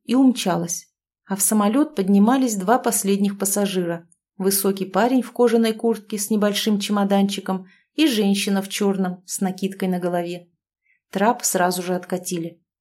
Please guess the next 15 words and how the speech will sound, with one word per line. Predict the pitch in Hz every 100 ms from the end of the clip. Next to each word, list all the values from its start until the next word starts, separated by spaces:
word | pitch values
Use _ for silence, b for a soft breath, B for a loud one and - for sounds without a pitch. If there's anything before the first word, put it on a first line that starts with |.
| _ _
Стюарт | - - 233 262 285 - -
усадил | 208 214 202 196 185
их | 180
в | -
кресло | 196 247 - 226 220 _
и | 196
пожелал | 202 214 226 269 302
счастливого | - - - 185 190 185
пути. | 185 185 165 160 _ _ _ _ _ _
Странные | - - 196 208 196 190
пассажиры | 190 - 185 180 240 185 - _
молчали, | 185 202 202 226 180 160 - _ _ _
пока | 175 185
самолет | 180 185 180 185 190
выруливал, | 185 196 220 208 160 165